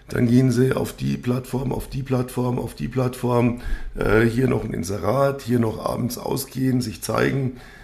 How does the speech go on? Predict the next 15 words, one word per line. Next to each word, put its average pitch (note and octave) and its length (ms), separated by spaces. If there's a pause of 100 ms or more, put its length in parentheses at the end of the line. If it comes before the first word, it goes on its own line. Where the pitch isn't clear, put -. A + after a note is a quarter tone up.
(600)
Die A#2+ 60
machen C3 320
so C3 60
diesen A#2+ 220
ganzen B2 360
Bauchladen, G2+ 680
statt - 240
sich B2 120
auf - 180
eins - 260
zu - 60
konzentrieren. G#2 760 (800)
Und - 140
konzentrieren A2 760
heißt, - 500